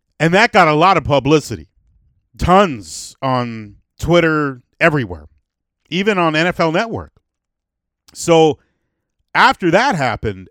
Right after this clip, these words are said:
everybody starts coming my way. "Oh my gosh, I need your next parlay. Please give me the picks. I need this. I need that." I said, "All right, this time I will release my six-player anytime touchdown parlay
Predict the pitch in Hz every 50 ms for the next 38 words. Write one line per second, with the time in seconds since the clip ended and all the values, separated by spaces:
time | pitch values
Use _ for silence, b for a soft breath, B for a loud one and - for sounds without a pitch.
0 | _ - - 233 277 302 311 294 247 214 180 151 165 147 143 135 - - 139 123
1 | - - - 156 143 131 120 117 113 107 101 95 120 120 92 67 _ _ _ _
2 | _ _ _ _ _ _ - 147 175 180 175 165 147 185 190 190 175 139 156 143
3 | 147 170 170 139 151 156 165 165 147 - - - 180 190 190 185 185 175 156 139
4 | 123 - 175 190 196 180 143 - 156 165 165 165 160 - - 202 202 151 - 151
5 | 135 135 151 185 185 156 202 214 175 - 156 143 139 156 156 156 190 208 208 156
6 | - _ _ _ _ _ _ _ _ _ _ _ _ _ _ _ _ _ _ _
7 | _ _ _ _ - 143 143 - - 165 151 123 90 80 - _ _ _ _ _
8 | 127 175 214 - - - 196 180 170 160 160 - _ _ _ _ _ _ _ _
9 | _ _ _ _ _ _ _ _ _ _ _ _ _ _ _ _ - 131 135 139
10 | 147 165 165 147 151 160 160 160 160 156 156 151 151 147 147 131 - _ _ _
11 | _ _ - 117 113 127 135 135 131 135 151 180 202 - - - - - - -
12 | _ _ _ _ _ _ _ _ _ _ 127 127 127 135 135 127 117 - - -
13 | - 175 175 _ - - - - - - 165 160 151 151 151 151 147 - - 131
14 | 135 143 143 135 - 156 143 139 131 - 135 131 120 - - 139 131 135 135 -
15 | 135 123 113 107 110 107 104 104